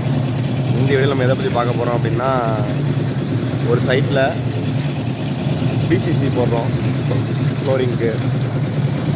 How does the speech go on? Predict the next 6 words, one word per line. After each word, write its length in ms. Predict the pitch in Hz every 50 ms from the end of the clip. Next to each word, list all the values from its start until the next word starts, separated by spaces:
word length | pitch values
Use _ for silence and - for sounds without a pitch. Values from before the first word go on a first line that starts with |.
| - - - - - - - - - - - - - 147 143 143 151 - - - - - 185 - - - - - - - - - 107
ஆ, 40 | 101 104 104 101 101 104 104 104 104 104 - - - - - - - - - - - - - - -
ரொம்ப 160 | - 127 135
நாள் 120 | 151 160 170
ஆச்சு 200 | 165 151 131 156
வீடியோ 220 | 151 151 - 151
போட்டு. 360 | 135 143 139 127 143 139 160